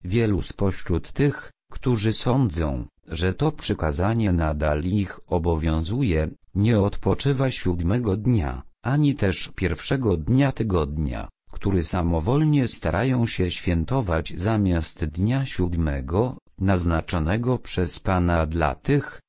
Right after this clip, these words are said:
których on obowiązuje. Wręcz przeciwnie, dla wielu z nich pierwszy dzień jest równie zabiegany, jak pozostałe.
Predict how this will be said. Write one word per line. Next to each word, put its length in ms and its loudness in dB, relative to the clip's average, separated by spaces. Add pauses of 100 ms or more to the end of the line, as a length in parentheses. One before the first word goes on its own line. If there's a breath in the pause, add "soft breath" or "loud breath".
(120)
których 580 0
on 280 4
obowiązuje. 1000 0 (480)
Wręcz 480 0
przeciwnie, 840 -2 (180)
dla 320 -4
wielu 460 2
z 140 -4
nich 380 0
pierwszy 540 -2
dzień 420 2
jest 320 -2
równie 480 4
zabiegany, 920 -2 (220)
jak 320 -2
pozostałe. 920 -2